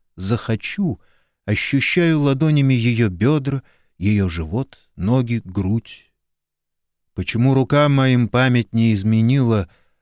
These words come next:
а мне изменила? Сам собой напрашивается вывод. Если бы Исабель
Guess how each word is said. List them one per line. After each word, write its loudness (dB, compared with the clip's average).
а 0
мне 2
изменила? -2
Сам 0
собой 0
напрашивается -2
вывод. -6
Если -2
бы 2
Исабель 0